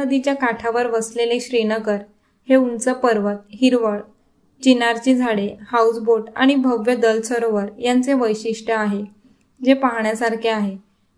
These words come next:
तथापि, भारतातील एप्रिलमध्ये श्रीनगरला भेट देण्याचे मुख्य कारण म्हणजे मंत्रमुग्ध करणारे इंदिरा गांधी ट्युलिप गार्डन, जिथे तुम्ही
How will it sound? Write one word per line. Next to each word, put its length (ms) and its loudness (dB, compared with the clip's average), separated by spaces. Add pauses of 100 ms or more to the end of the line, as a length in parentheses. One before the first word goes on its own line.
तथापि, 400 0
भारतातील 680 0
एप्रिलमध्ये 680 0
श्रीनगरला 680 0
भेट 300 2
देण्याचे 340 -2
मुख्य 400 0
कारण 340 0
म्हणजे 500 0 (460)
मंत्रमुग्ध 680 2
करणारे 560 0 (160)
इंदिरा 480 0
गांधी 420 -2 (340)
ट्युलिप 300 2
गार्डन, 460 0 (140)
जिथे 240 2
तुम्ही 420 2